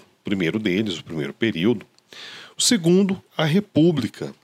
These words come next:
E depois, em seguida, o império. Muitas pessoas acham que a história romana é formada somente pelo império,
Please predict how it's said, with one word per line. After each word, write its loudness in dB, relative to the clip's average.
E -2
depois, 2
em -6
seguida, 0
o 4
império. -4
Muitas 4
pessoas 2
acham 0
que -2
a 2
história 0
romana 0
é -6
formada 0
somente 2
pelo 0
império, -6